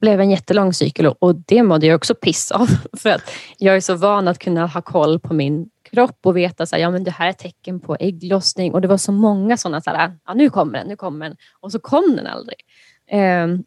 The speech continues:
och då tänkte jag länge ett tag så blev jag stressad för att så här, men nu kanske jag inte hinner med innan sommaren. Och där var jag också kanske proaktiv eller framåtskriven. Jag tänkte så här, istället för att jag ska gå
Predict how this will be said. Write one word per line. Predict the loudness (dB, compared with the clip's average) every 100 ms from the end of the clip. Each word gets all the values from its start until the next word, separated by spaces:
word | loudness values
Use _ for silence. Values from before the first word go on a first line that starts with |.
| _ -2
och | 2
då | 2
tänkte | 2 -2 0 2
jag | 4 4 2
länge | 0 0 0
ett | -2
tag | -4 -6
så | -6
blev |
jag | -6
stressad | -6 -10 -8
för | -8
att | -8
så | -8
här, |
men | -6 -6
nu | -8
kanske | -8 -8
jag |
inte | -8 -6
hinner | -6 -4
med | 0 2 2 -2 -6 _ _
innan | -2 0 -2 -6 -6
sommaren. | -4 -2 0 0 -2 -4 -8 -10 _ _ _ _
Och | -2 2
där | 4 4
var | 4
jag | 2
också | 2 -2 -2
kanske | -6 -4 -2
proaktiv | 0 0 2 -2 -6 -10 -8
eller | -8
framåtskriven. | -8 -10 -10 -10
Jag | -8
tänkte | -8 -10
så | -12
här, | -10
istället | -4 -2 -2
för | -4
att |
jag | -8
ska | -6
gå | 0 2 2